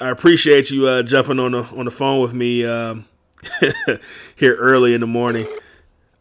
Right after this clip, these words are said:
Um, real, real quick, was there anything else that we didn't cover that, that you wanted to throw out there before we, uh,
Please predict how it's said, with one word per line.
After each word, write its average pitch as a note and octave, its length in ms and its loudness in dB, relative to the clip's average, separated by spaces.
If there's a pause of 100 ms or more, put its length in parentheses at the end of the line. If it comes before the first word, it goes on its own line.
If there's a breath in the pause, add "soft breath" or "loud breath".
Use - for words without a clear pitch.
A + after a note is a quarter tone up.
Um, A#2+ 500 -2 (1300 soft breath)
real, D#3 240 4
real E3+ 200 2
quick, E3+ 240 2
was C3+ 120 2
there C#3+ 120 6
anything D#3 380 2
else C#3 340 2
that B2 200 2
we B2+ 100 -2
didn't B2+ 220 0
cover B2 400 -2
that, A2+ 160 -6 (220)
that A#2 240 -8
you B2 80 -6
wanted A#2+ 240 -2
to B2 80 -8
throw A#2 100 -2
out A#2 140 -4
there A2+ 180 -6
before A#2 400 -4
we, A2+ 280 -4
uh, A2 280 -8